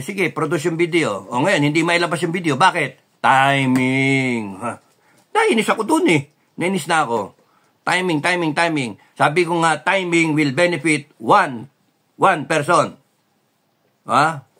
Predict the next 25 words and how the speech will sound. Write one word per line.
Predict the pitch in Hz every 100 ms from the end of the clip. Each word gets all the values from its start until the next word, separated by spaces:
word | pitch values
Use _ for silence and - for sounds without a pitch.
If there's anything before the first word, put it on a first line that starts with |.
| _ -
And | -
then | 151
probably | 147 214 196 175 160
benefit | 170 170 151 165
the | 165 -
country | 240 196 156 151 143 - _ _ _ _ _ _ _
up | - - - _ _ _ _ _ _ _ _ _ _ -
in | 147 143
the | 156
long | 151 143
term, | 214 139 95
ten | 143 151
years | 196 180 190 - - _ _ _
of | -
presidency. | - 147 147 147 143 185 165 107 _ _ _ -
Pero | 175 160 127 117 _ _ _ -
right | 185 - 180
now, | 160
June | 147 196 180
thirty | 185 170 147 131
benefits | 151 147 143 123
one | 139 123
person. | 123 107 147 143 95 - _ _ _ _
That's, | - 123 -
uh, | 127 120 113 110